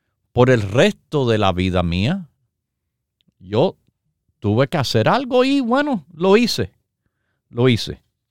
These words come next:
Le empezamos a dar, sí, lo que es el Women's Balance.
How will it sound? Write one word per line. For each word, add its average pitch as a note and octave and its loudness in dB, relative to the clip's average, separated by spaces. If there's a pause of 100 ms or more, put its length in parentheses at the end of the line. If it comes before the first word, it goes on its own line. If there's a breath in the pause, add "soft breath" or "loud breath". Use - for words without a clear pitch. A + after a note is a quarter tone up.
(1400 soft breath)
Le D3+ 2
empezamos F#3+ 4
a A3 6
dar, G#3+ 2 (1600)
sí, F#3 -10
lo G#2 -4
que F2+ -2
es - -12
el A2 -14
Women's C3+ -4
Balance. E3+ -6